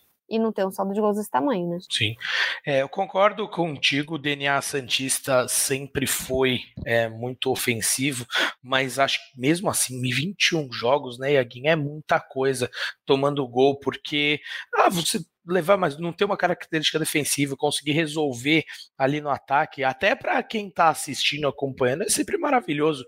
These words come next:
Speaker 2: Um, um jogo mais franco, um jogo que saia mais gols, mas pra quem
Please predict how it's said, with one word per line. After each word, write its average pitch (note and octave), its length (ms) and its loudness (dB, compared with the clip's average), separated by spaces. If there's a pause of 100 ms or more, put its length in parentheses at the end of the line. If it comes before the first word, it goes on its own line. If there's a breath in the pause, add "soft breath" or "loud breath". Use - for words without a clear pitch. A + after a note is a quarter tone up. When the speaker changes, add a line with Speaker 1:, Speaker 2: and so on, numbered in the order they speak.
(340 loud breath)
Speaker 2:
Um, C#3 500 0
um - 20 -2
jogo D3 200 2
mais C#3 280 0
franco, E3 440 0
um C#3 60 -8
jogo D3 300 2
que - 80 -4
saia D3 260 2
mais B2 240 -4
gols, C#3 380 0 (500 loud breath)
mas C#3 1160 0
pra C#3+ 160 2
quem F#3+ 340 -2